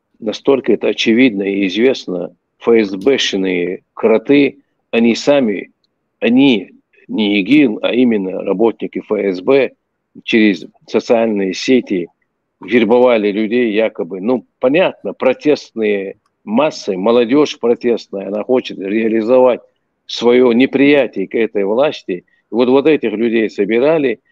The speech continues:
и именно Ф С Б-шники под разными там Абу Му-,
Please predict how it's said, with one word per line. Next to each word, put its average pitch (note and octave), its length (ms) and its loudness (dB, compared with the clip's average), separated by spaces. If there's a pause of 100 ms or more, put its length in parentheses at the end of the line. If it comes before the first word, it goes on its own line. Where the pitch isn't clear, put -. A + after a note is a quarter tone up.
и C3+ 220 4
именно B2+ 260 2
Ф G#2 140 -8
С G#2+ 260 0
Б-шники G2 680 -4
под F2 360 -6
разными G2 600 0
там F2+ 240 -8
Абу G2 300 2
Му-, G2 220 -6